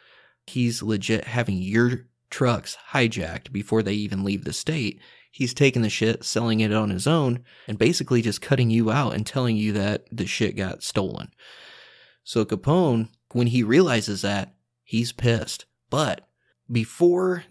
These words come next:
James D'Amato could ever leave New York City, he ends up getting killed.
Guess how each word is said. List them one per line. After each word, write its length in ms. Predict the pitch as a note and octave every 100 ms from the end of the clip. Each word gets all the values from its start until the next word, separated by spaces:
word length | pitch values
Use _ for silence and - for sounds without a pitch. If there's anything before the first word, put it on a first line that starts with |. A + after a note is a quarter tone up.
| -
James 540 | A#2 C#3+ C#3+ C3 B2
D'Amato 720 | B2 G#2+ G2+ D3+ D#3 G#2+ G#2
could 180 | - A2+
ever 340 | A2 A#2+ A2+
leave 440 | G2+ G2+ B2+ C3+ B2
New 100 | A#2
York 380 | A2+ G#2 F#2+
City, 520 | - F3 F3 G2+ G2 - _
he 260 | - E3+
ends 180 | A3 G3
up 180 | A2 -
getting 300 | A2 F#2+ D#2+
killed. 500 | - B2 G2 B1+ -